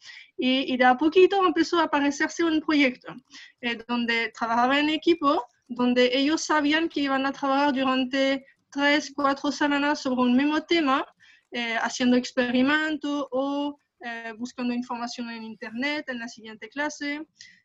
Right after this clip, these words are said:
eh, y después preparando el producto final que, eh, en general era una presentación que iba a hacer, eh, frente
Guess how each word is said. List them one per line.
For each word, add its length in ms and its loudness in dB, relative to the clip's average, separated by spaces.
eh, 580 -10
y 160 -2
después 500 -2
preparando 680 -4
el 140 -6
producto 380 -4
final 460 -4
que, 380 -6
eh, 560 -12
en 140 -6
general 420 -4
era 360 -4
una 260 -2
presentación 680 -4
que 80 -6
iba 200 -2
a 20 -2
hacer, 340 -6
eh, 240 -10
frente 760 -6